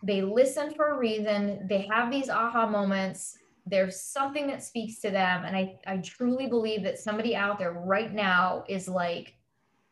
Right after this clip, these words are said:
face in hands crying, because we've just given them permission to step out and be who they knew they've always been,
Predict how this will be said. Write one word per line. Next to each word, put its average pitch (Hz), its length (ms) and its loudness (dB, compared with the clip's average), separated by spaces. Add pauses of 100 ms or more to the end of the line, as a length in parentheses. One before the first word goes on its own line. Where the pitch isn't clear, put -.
(520)
face 254 400 2
in 220 220 2
hands 196 840 0 (100)
crying, 185 680 2 (680)
because 226 260 0
we've 196 320 -2
just 247 440 0
given 226 360 2
them 175 420 -4 (180)
permission 233 920 2 (920)
to 240 80 -2
step 254 360 0
out 285 180 8
and 269 140 6
be 240 140 4
who 240 140 4
they 202 200 6
knew 240 260 4
they've 311 200 6
always 220 720 2 (240)
been, 208 600 0